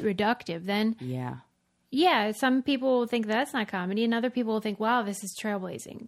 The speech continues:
Speaker 1: But it does
Speaker 2: Yeah.
Speaker 1: feel like it's very gendered
Speaker 2: Yeah,
Speaker 1: in terms of which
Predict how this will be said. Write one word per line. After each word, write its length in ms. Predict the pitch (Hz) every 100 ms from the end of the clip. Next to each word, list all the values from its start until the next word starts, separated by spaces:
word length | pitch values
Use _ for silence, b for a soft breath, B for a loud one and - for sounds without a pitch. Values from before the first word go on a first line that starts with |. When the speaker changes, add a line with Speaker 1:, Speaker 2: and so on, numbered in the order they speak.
| -
Speaker 1:
But 140 | 247
it 100 | 247
does 200 | - 269
Speaker 2:
Yeah. 100 | 254
Speaker 1:
feel 200 | - 247
like 180 | 226 214
it's 240 | 208 -
very 260 | - 196 196
gendered 640 | 185 190 185 170 87 - - b b b b b
Speaker 2:
Yeah, 200 | - 226
Speaker 1:
in 60 | 196
terms 300 | 208 196 196
of 140 | 180
which 180 | 196